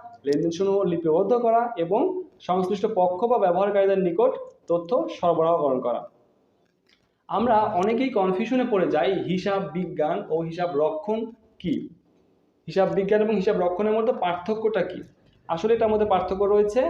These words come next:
আমরা বলেছি যে হিসাব বিজ্ঞানের তিনটি ধাপ: লেনদেনসমূহ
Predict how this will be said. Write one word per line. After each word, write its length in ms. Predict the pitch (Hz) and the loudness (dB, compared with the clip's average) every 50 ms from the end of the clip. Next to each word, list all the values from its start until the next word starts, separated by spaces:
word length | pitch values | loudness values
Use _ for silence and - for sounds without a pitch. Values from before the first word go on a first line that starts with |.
| 330 - | -2 -4
আমরা 200 | - 170 196 214 | -4 -2 0 0
বলেছি 340 | 202 214 214 220 214 220 240 233 | 2 2 2 2 2 0 -2 -2
যে 100 | 233 214 | 0 -2
হিসাব 240 | 196 196 202 202 190 185 | 0 0 0 0 0 0
বিজ্ঞানের 440 | 196 190 196 208 208 220 254 311 349 - - - - - - - - - - - - - - - - - | 0 0 2 0 0 2 0 0 -2 -4 -6 -12 -16 -20 -20 -20 -20 -20 -20 -20 -20 -20 -20 -20 -8 -2
তিনটি 260 | 226 233 233 240 240 - 175 | 0 0 2 2 0 -2 -2
ধাপ: 220 | 156 156 180 220 - - - - - - - 170 - - | -2 -2 0 -2 -2 -4 -8 -14 -18 -16 -14 -14 -6 -2
লেনদেনসমূহ 540 | 165 180 196 202 208 202 208 208 214 226 233 | 0 2 2 2 2 2 2 0 2 2 0